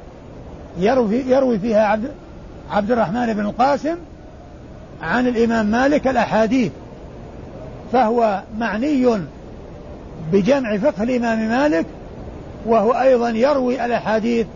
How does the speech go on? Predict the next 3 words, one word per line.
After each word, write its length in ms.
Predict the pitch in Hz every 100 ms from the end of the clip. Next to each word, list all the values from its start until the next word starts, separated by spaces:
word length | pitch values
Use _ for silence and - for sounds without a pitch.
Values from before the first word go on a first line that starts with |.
| - - - - - - -
عن 220 | 185 247
الإمام 600 | 233 214 214 226 220 220 254 - - - - 180
مالك، 360 | 233 277 320